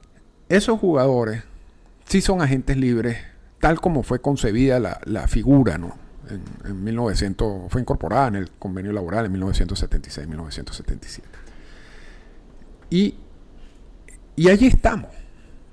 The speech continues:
Allí estamos en este momento. Simplemente esperando noticias de la firma de agentes libres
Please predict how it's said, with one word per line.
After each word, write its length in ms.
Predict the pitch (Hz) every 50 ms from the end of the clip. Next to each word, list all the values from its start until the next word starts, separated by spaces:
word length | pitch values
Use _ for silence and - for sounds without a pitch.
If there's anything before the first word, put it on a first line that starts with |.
| - - - - - - - - - - - - - - - - - - - - - -
Allí 220 | 110 113 120 143
estamos 480 | 151 - - 151 143 131 131 131 127 117
en 100 | 90 92
este 180 | 104 - 101
momento. 400 | 82 67 - - - - - - - - - - - - - - - - - - - - - - - - - - -
Simplemente 560 | - - 104 98 113 113 110 110 110 101 -
esperando 420 | - - - 90 90 90 95 104 101
noticias 600 | 92 82 - 147 156 147 - 160 147 139 127 110
de 200 | 95 92 82 73
la 200 | 69 85 87 -
firma 360 | - 123 117 107 101 101 82
de 80 | 71
agentes 320 | 76 92 110 101 - - 90
libres 580 | 127 165 165 147 135 131 135 127 120 - -